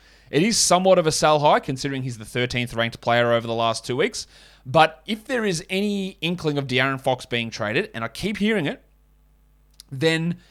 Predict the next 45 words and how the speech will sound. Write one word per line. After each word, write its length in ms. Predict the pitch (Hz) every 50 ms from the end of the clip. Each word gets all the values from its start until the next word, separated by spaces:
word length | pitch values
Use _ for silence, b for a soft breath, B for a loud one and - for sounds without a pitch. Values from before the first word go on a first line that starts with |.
| b b b
Halliburton's 500 | b 139 151 165 160 156 156 156 147 139
numbers 280 | 135 143 143 131 123 131
are 40 |
going 220 | 123 127 127 127 120
to 80 | 131
go 160 | 113 117 104 101
up. 180 | 104 - - _ _ _ _ -
If 140 | 120 110
they 160 | - 123 151 175
pass 340 | 170 - 190 196 202 190
it 80 | - 180
over 220 | 175 180 190 185
to 120 | 175 - 151
him, 220 | 143 185 247 320 _ _ _ _ -
the 60 | -
torch 440 | 110 - 139 156 220 262 - - - -
and 100 | - 117
the 60 | 120
point 240 | 120 - 143 139 139
guard 160 | 139 131 127
role, 320 | 123 131 156 254 330 - _ _ _ _ _ _ _ _ _
he's 160 | - 131 143
going 220 | 143 151 151 170 180
to 60 | 165
be 160 | 135 151 147
a 20 | 135
top 240 | 143 - 147 123
thirty 240 | - - 127 120 117
player. 300 | 110 - 110 98 95 113 - _ _ _ _ _ _ _ _ _ _ _ _ _ -
So 340 | - - - 131 131 131
sell 360 | 131 127 - - 190 214 247 220
high 400 | 196 190 190 170 127 131 233 262 - _ _ _ _ _ _ _ _ -
if 180 | 180 180 175
you 80 | 160 156
get 220 | 143 151 143 143
top 220 | - - 143 117 -
twenty 260 | - 135 127 117 110
back. 320 | 104 101 101 - _ - _ _ _ _ _ _ _ _ _ -
If 200 | - 107 - -
you 60 | 110
don't, 380 | 107 - 175 233 277 262 - -
which 180 | 123 123 -
you 80 | 123 110
probably 400 | - - 165 175 170 165 160 165
won't, 300 | 165 202 240 277 254